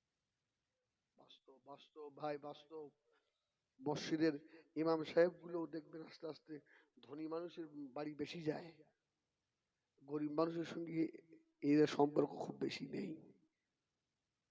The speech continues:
আর বাঁশ দিলে ওরাই বাঁশ দেয় ইমাম সাহেবের, গরিব কিন্তু বাঁশ দিতে চায় না। চল্লিশ বছর ই-, ই-, ই-, ইমামতি করেছি, এখনো করি,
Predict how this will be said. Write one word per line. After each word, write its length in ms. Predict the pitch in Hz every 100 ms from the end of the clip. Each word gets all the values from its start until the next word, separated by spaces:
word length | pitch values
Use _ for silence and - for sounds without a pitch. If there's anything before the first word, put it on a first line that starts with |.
| _ _ _ _ _ _ -
আর 100 | 135
বাঁশ 380 | 131 139 151 135
দিলে 480 | 160 190 254 311 254 - - _ _ _ _ _ _ _ _ _ _ _ _ _ -
ওরাই 300 | 160 202 220
বাঁশ 260 | 180 175
দেয় 140 | 151 160
ইমাম 260 | 160 151
সাহেবের, 380 | 139 147 - - - - _ _ _ _ _ _ _ _ 123
গরিব 340 | 135 160 165 -
কিন্তু 240 | 180 170
বাঁশ 200 | 160 156
দিতে 200 | 143 143
চায় 200 | - 139
না। 200 | - - - - _ _ _ _ _ _ _ _ _ _ _ _ _ _ _ _ _ _ _ _ _ _ _ _ _ _ _ _ _ _ _
চল্লিশ 420 | 156 156 165 190 175
বছর 540 | 180 196 254 269 254 - - -
ই-, 240 | 156 320 294
ই-, 240 | 156 135 110
ই-, 420 | - 131 139 143 160
ইমামতি 360 | 165 170 160
করেছি, 220 | 175 160
এখনো 300 | 156 196 370
করি, 380 | 381 240 220 240